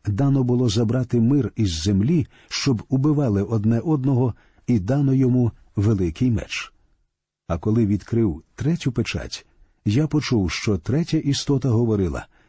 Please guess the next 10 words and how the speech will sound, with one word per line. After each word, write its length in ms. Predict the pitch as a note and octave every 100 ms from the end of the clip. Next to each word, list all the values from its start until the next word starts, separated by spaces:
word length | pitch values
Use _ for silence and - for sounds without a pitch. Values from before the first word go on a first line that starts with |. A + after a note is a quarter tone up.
| _ -
'Іди 440 | B2 A2+ D#3+ A#2+ _ -
і 80 | C#3
подивися.' 680 | C#3+ C3 A#2+ D2 - - - _ _ _ _ _ -
І 120 | A2+
я 160 | C3
поглянув, 600 | B2 B2+ G2+ F#2+ B1+ B1 - _ _ _ -
і 100 | B2
ось 360 | A#2 C3 - - _ _ _
чорний 600 | - C#3 G2 E2 C#2 C2+
кінь, 340 | - F2 A1+